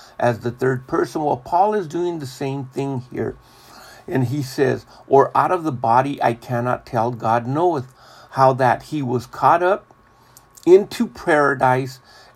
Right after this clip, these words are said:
and heard unspeakable words which it is unlawful for a man to utter. Now, as we consider that, then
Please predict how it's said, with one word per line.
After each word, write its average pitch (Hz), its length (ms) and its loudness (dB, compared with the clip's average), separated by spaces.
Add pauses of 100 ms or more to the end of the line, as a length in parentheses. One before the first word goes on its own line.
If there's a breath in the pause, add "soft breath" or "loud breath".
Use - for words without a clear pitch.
and 123 280 2
heard 160 200 4
unspeakable 180 800 0
words 127 380 4 (100)
which 135 240 -6
it 127 80 2
is 127 160 0
unlawful 135 800 0 (340 loud breath)
for 139 320 4
a 127 100 2
man 120 400 0
to - 320 -6
utter. 113 360 -6 (480 loud breath)
Now, 120 340 -2 (300 soft breath)
as 123 160 4
we 151 220 -2
consider 185 680 0
that, 156 440 0
then 131 380 -6